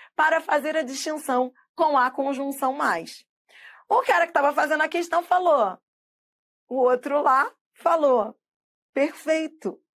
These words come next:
nunca tinha pensado nisso." <laughs> O outro lá falou, "Cara, que top! É isso aí."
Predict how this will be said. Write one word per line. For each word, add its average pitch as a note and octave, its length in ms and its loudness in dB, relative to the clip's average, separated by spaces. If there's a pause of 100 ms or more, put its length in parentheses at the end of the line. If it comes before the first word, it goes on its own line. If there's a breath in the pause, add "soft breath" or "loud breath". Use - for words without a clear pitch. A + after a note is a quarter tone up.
(160)
nunca C4 460 -2
tinha C#4 340 -6
pensado C#4 760 -4
nisso." C4+ 640 -6 (160)
<laughs> - 380 -2 (340 loud breath)
O D4 60 -8
outro E4+ 220 -2
lá D#4 100 0
falou, C#4 260 -10 (120)
"Cara, D4 360 -10
que - 300 -18 (140)
top! D4+ 760 2 (400)
É D#4+ 120 0
isso E4+ 260 0
aí." E4 340 0